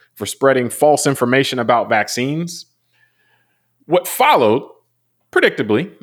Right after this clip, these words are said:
was a discussion that included questionable or even downright false information about vaccines or what's happening with the covid nineteen pandemic.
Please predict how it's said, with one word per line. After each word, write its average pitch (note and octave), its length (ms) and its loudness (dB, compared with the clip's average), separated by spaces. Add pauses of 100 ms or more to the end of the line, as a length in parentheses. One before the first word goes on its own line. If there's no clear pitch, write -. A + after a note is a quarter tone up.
(120)
was C#3 200 2
a C3+ 60 -4
discussion D3 500 0
that B2+ 120 2
included B2 440 2
questionable C#3+ 540 -2
or B2+ 160 4
even A#2+ 240 -2
downright B2 420 0
false B2+ 320 0
information B2+ 680 -4
about F#2+ 260 0
vaccines A#2 680 -6
or G2+ 80 -6
what's G2+ 180 -8
happening A2 360 -6
with G2+ 120 -10
the G#2 60 -8
covid G#2 260 -4
nineteen G#2 340 -6
pandemic. G2 480 -6